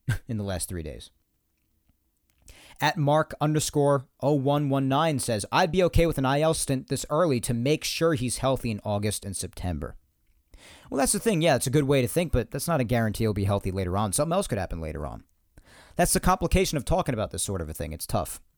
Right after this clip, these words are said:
Doesn't guarantee him being healthy after, but all you can do is just hope that these last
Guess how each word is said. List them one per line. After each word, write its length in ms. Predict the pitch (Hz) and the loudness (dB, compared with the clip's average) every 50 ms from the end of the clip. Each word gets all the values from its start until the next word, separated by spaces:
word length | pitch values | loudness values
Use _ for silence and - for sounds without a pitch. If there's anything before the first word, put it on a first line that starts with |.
| _ _ _ _ _ - - _ _ _ | _ _ _ _ _ -20 -20 _ _ _
Doesn't 280 | - 143 135 143 139 117 | 0 0 2 2 2 4
guarantee 640 | 156 147 139 131 123 113 - 113 107 170 185 180 | 4 4 6 4 2 2 2 2 2 4 2 4
him 180 | 127 131 117 104 | 4 2 2 2
being 200 | 90 101 92 85 | 0 -2 -4 -4
healthy 360 | 85 87 80 76 - - 85 | -4 -4 -6 -6 -6 -8 -8
after, 380 | 80 73 71 - 90 101 135 - _ _ _ _ _ - _ _ _ _ _ _ - | -8 -8 -10 -8 -6 -6 -6 -6 _ _ _ _ _ -20 _ _ _ _ _ _ -10
but 100 | - 113 | -2 0
all 80 | 127 135 | 2 2
you 60 | 135 | 4
can 140 | - 143 127 | 2 2 2
do 160 | 127 139 135 | 4 4 2
is 100 | 127 107 | 2 0
just 140 | 107 - - | -2 -2 0
hope 240 | - 131 123 - - | 2 2 2 0 0
that 200 | 131 120 110 - | 0 0 0 0
these 200 | 117 110 98 104 | -2 -4 -2 0
last 420 | 110 123 123 113 - - - - | 2 2 2 2 0 -4 -8 -10